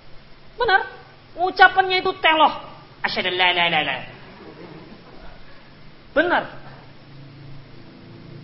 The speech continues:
Iya, itu, itu dia syahadatnya saja nggak benar. Begitulah kondisi kaum muslimin. Tapi itu bukan, bukan syarat. Dan kalau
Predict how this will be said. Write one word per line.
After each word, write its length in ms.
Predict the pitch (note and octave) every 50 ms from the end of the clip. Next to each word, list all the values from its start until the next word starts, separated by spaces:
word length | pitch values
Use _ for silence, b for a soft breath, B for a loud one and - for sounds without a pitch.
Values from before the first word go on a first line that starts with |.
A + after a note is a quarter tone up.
| - - D3
Iya, 160 | D#3 F3 E3+ F3 - - - -
itu, 260 | - - - C4+ D4+ D4 G3 D#3+
itu 180 | E3+ A#3 - F4+
dia 80 | C#4 C#4
syahadatnya 800 | A3+ - C#4+ C#4 C4+ C4 D4 D#4 D4+ D4+ D4+ D#4 D4+ D4 D#4 D4+
saja 160 | D4+ D#4 E4
nggak 240 | F#4 F4+ C4+ C4+ A#3+
benar. 220 | A#3 G#3+ F3+ D3+ C#3 - - - - - - - - - - - - - - - -
Begitulah 480 | D#3 D#3+ D3+ E3 - B3 D4 D4+ C4+
kondisi 240 | - A3 D3 F3 F3+
kaum 240 | - E3+ D#3+ D#3 D#3
muslimin. 400 | C#3 C#3+ C#3 C3+ C3 B2 B2 - - - - - - B B B B B
Tapi 400 | F3+ D3 C3 - B3 A#3+ G3 F#3+
itu 80 | A#3 A3 F3+
bukan, 320 | D#3 C#3+ D#3+ E3 F#3+ A3+ A#3+ - - - - - - - - - - - - - - - - -
bukan 240 | C#3 - C#3 C#3 -
syarat. 480 | - E3+ G3 A3+ A#3+ A3+ G3+ E3 E3+ - - - - - - - - - - - - - - - - - - - - - - -
Dan 240 | G3+ G3+ G3 F#3+
kalau 160 | - G#3 G#3+